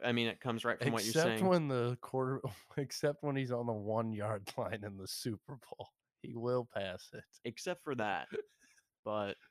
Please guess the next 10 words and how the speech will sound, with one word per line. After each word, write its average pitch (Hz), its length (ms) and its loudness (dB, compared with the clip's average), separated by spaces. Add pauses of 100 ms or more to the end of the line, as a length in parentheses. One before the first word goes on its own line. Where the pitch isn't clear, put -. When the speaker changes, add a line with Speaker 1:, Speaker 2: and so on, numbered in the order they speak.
(480)
Speaker 2:
But 120 100 -2
he 127 120 -6
does, 110 320 0
yeah, 98 180 -4
they, 98 180 -4 (140)
they, 107 220 -2 (180)
they 101 160 -6
run 95 260 -8
the 80 100 -12
crap - 340 -10